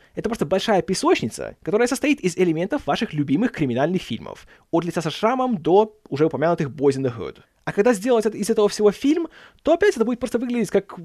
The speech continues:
этакий фильм Франкенштейна, собранный из кусков других фильмов, которые были лучше и которые тебе больше нравятся.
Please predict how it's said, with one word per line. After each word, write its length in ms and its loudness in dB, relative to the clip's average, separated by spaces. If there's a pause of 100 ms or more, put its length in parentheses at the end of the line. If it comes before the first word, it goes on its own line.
этакий 400 -2
фильм 240 0
Франкенштейна, 680 -2
собранный 360 0
из 180 -2
кусков 340 0
других 400 -4
фильмов, 280 -2
которые 280 0
были 180 -2
лучше 320 -2
и 40 -2
которые 280 -2
тебе 160 0
больше 240 -2
нравятся. 500 -12